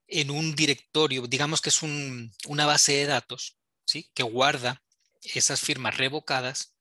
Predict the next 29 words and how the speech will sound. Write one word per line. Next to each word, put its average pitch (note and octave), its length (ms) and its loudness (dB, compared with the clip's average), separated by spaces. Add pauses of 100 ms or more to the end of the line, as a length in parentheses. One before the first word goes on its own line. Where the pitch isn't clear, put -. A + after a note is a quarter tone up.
(100)
o B2 80 -4
esos C3+ 180 2
certificados C3 640 -2
revocados, C3 640 -2 (600)
que D3 160 4
la B2+ 140 6
firma D#3 440 0
electrónica D#3+ 680 -4
no, D3 360 -2 (180)
no D3+ 280 0
está F3 540 2 (340)
incluida D3+ 640 -2
dentro C3+ 320 -2
de C3 80 0
esas B2 240 2
revocadas, A2 720 -6 (480)
¿sí? - 260 -4 (720)
O B2+ 40 -4
sea, C#3 140 4
es D3+ 240 2
un D#3+ 100 -4
poquitito - 1080 -2
más D#3+ 300 4
sofisticado D#3 760 0 (160)
que, A#2+ 460 0
que A#2+ 220 0
solamente C#3+ 500 -2
validar C3 320 0
que, B2+ 240 -2